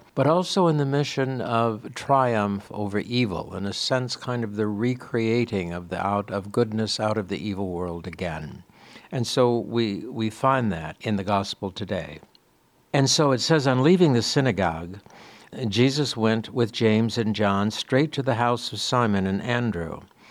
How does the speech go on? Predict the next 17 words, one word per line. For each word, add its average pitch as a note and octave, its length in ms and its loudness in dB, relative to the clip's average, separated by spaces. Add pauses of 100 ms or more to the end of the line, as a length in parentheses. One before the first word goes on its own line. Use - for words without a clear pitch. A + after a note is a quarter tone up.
(280)
Now C3 120 2
Simon's D3 500 0
mother-in-law G#2 720 4
had G#2 240 -2
gone G#2+ 220 2
to G2+ 100 -2
bed G2 320 0
with F#2+ 160 -4
fever, A2 500 2
and F2 180 -2
they G#2 120 0
told D3 360 2
him F#2 160 0
about F#2 300 0
her G2 120 -2
straight A#2+ 340 0
away. F#2+ 500 0